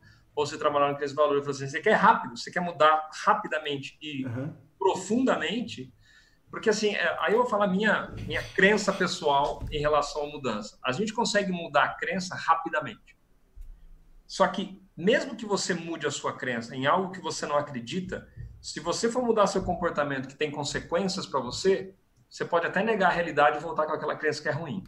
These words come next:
Speaker 1: Eu não
Speaker 2: Uhum.
Speaker 1: sei se você já percebeu isso, talvez, e às vezes eu percebo isso comigo mesmo, em, em autoanálise, em autoobservação.
Speaker 2: Uhum.
Speaker 1: Ah, é muito mais fácil na minha experiência, inclusive literatura diz isso, que é muito mais fácil, mais rápido você mudar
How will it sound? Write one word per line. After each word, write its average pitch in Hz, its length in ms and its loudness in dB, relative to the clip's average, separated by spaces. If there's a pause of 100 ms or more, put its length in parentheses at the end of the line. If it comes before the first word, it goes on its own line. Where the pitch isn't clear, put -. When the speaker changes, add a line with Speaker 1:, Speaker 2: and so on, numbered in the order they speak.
(260)
Speaker 1:
Eu 139 60 -10
não 127 80 -4
Speaker 2:
Uhum. 131 40 0
Speaker 1:
sei 143 120 0
se 113 60 -6
você - 60 -8
já 151 80 4
percebeu 139 500 0
isso, 247 380 -6
talvez, - 460 0 (340)
e 135 60 0
às 127 100 4
vezes 147 140 -2
eu 185 80 4
percebo 180 260 -2
isso 180 120 -4
comigo 208 280 4
mesmo, 120 300 -2 (100)
em, 120 140 -6 (100)
em 143 60 0
autoanálise, 151 720 4
em - 20 0
autoobservação. 135 920 0 (360)
Speaker 2:
Uhum. 165 300 -4 (520)
Speaker 1:
Ah, 147 480 6 (200)
é 165 100 6
muito 196 300 4
mais 247 240 6
fácil 175 440 6 (400)
na 139 80 2
minha 160 160 4
experiência, 175 600 4
inclusive 135 260 0
literatura 208 460 6
diz 185 160 0
isso, 165 120 -4
que - 80 -2
é 151 40 0
muito 196 180 0
mais 233 220 8
fácil, 151 340 6
mais 220 220 6
rápido 143 520 4
você 143 280 0
mudar 180 520 6